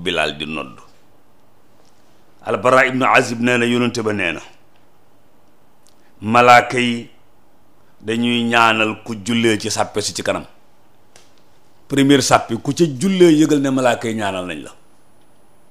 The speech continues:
"Inna Allaha wa malaikatahu yusalluna ala saffil muqaddam,"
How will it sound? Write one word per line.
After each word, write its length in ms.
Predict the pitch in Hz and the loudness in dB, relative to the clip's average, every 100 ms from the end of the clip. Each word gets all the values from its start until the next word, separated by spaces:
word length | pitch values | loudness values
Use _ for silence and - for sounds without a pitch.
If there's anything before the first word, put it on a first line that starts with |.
| - - - - - | -20 -20 -20 -20 -8
"Inna 220 | 107 117 | -4 0
Allaha 360 | 113 127 123 113 | 4 6 6 4
wa 60 | |
malaikatahu 540 | 110 110 104 104 123 117 | 0 0 0 -2 -6 -8
yusalluna 560 | 110 - 117 143 160 170 - - - - - - | -6 -4 -2 0 0 -2 -6 -20 -20 -20 -20 -8
ala 200 | 117 117 | -6 -4
saffil 600 | - - - 101 87 80 - - - - - 101 | -2 -2 -4 -10 -10 -14 -20 -20 -20 -20 -20 -6
muqaddam," 440 | 123 110 87 | -2 -2 -4